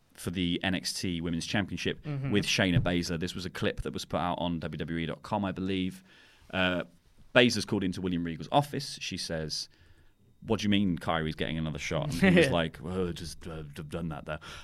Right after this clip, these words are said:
Speaker 1: And then she, she says, "Okay, I'll give her the shot," but she never gets another shot again.
Speaker 2: Yep.
Speaker 1: So, sounds like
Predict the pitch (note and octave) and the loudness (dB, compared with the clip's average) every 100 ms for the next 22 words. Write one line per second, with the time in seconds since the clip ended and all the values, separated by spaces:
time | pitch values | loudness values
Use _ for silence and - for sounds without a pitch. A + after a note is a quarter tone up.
0 | - A#2 A#2 - - - - A#2 A2 F2+ | 6 6 6 2 -4 -4 2 4 4 2
1 | F2 - F3 F2+ A2+ - - - - - | 0 -2 0 0 0 -4 -16 -20 -14 -2
2 | A#2+ C#3 G#2 F2 - F2+ D2+ - _ _ | 0 2 0 0 4 4 2 -4 _ _
3 | _ _ _ - - A#2 B2 A2 G2 - | _ _ _ -8 -2 4 6 4 4 -2
4 | G2+ F2+ E2 - - - A#1 - - D#3+ | 0 -2 -2 -6 -8 -8 -12 -10 2 2
5 | - _ _ _ _ _ - - - - | 2 _ _ _ _ _ -16 -16 -20 -20
6 | - - - A#2 C#2+ - - _ _ _ | -10 0 6 6 4 -10 -20 _ _ _
7 | _ _ _ - E3 E3+ F#2+ D2 C2+ - | _ _ _ -2 4 6 6 0 -4 -6
8 | - | -8